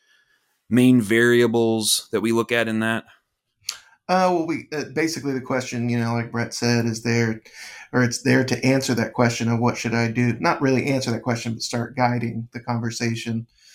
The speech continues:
Speaker 2: of what should I do, you know, now that I have some land or I'm considering acquiring some land, what horticultural crops might work for me.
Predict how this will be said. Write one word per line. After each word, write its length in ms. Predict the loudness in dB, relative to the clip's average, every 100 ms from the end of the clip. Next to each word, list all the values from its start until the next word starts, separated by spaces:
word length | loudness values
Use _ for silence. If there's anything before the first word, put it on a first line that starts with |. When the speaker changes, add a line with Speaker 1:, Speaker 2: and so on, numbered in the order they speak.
| -20 _ _
Speaker 2:
of 280 | 2 4 4
what 260 | 4 4 2
should 160 | 0
I 120 | 2 2
do, 440 | 4 4 4 2
you 120 | 2
know, 140 | 2 4
now 180 | 4 4
that 120 | 4
I 120 | 2
have 200 | 2 0
some 200 | -2 0
land 320 | 2 2 2
or 100 | 0
I'm 120 | -2
considering 760 | -4 -6 -4 -2 0 0 -2 -6 _ _ _ -18
acquiring 480 | -4 0 0 0 -4
some 220 | -6 -4
land, 340 | -2 -2 -4
what 320 | -4 -4 -6 -10 _ _ _
horticultural 520 | 0 2 0 0 -2
crops 640 | -2 0 0 -2 -8 -14 -18 _
might 240 | -4 -4 0
work 220 | -2 -4
for 80 | -8
me. 260 | -8 -10